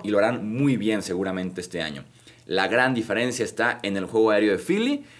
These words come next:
contra la secundaria de Detroit, comparado con el juego aéreo de Detroit contra la secundaria de Philly.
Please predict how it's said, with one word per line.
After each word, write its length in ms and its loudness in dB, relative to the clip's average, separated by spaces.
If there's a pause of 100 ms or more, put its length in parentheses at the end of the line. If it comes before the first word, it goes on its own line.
(220)
contra 460 2
la 180 4
secundaria 640 0
de 120 2
Detroit, 520 2
comparado 640 2
con 200 -2
el 100 -6
juego 240 0
aéreo 180 2
de 60 4
Detroit 420 2
contra 260 -4
la 140 -2
secundaria 500 -2
de 80 2
Philly. 380 0